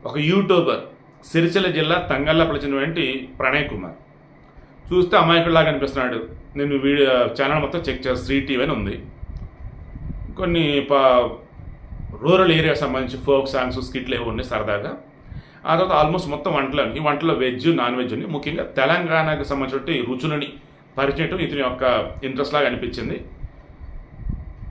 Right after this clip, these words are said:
మనిషి చూస్తే అంత ఎడ్యుకేటెడ్గా అనిపించట్లా, but మంచి టీం ఉన్నట్టుంది. ఓకే, అంతా కలిపి హ్యాపీగా టీం వర్క్ చేసుకుంటూ వెళ్తున్నారు, సంతోషం. ఒకవేళ చూస్తానికి అలా ఉన్నాడేమో అమాయకంగా, అంత చదువుకోలేదన్నట్టు, don't know.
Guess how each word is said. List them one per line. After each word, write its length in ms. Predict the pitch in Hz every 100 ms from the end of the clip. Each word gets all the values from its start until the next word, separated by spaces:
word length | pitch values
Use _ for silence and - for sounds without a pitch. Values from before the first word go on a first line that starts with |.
| - - - - -
మనిషి 300 | 135 196 208
చూస్తే 140 | 214
అంత 140 | 190 156
ఎడ్యుకేటెడ్గా 420 | 151 190 196 175
అనిపించట్లా, 480 | 156 165 151 110 - - - - - - - - - - -
but 160 | 196
మంచి 280 | 180 196 247
టీం 200 | 196 196
ఉన్నట్టుంది. 560 | 185 160 - - - 196
ఓకే, 140 | 196
అంతా 180 | 180 202
కలిపి 320 | 214 220 220
హ్యాపీగా 380 | 131 120 202 214
టీం 260 | - 196 226
వర్క్ 200 | 208 208
చేసుకుంటూ 280 | 208 208
వెళ్తున్నారు, 400 | 196 196 214 151
సంతోషం. 560 | - 196 214 247 208 135 - - - - - - - - - - -
ఒకవేళ 260 | 110 143 196
చూస్తానికి 460 | 190 175 170 220
అలా 140 | 208 165
ఉన్నాడేమో 680 | 165 165 151 139 131 127 -
అమాయకంగా, 540 | 135 147 147 143 135 139
అంత 200 | 127 139
చదువుకోలేదన్నట్టు, 720 | 131 139 143 131 127 117 110 - - - - 127
don't 240 | 147 135
know. 180 | 104